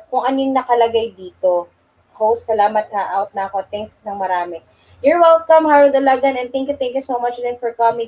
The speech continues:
to my live stream and being part of this game.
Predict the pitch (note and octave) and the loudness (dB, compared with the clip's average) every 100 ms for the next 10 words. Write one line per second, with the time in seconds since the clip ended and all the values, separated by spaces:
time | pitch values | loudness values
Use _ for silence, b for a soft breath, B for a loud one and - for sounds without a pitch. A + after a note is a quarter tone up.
0 | A#3 A3+ A3 G#3+ G3 G3+ _ G#3 G#3+ G#3 | -6 -4 -2 -2 -4 -8 _ -8 -6 -8
1 | G3+ G#3 A3 - G#3 G#3 F#3 F3+ F#3+ - | -8 -10 -8 -2 -2 -2 -6 -8 -12 -12
2 | - F#3+ G#3 C#4 | -12 -6 -4 -4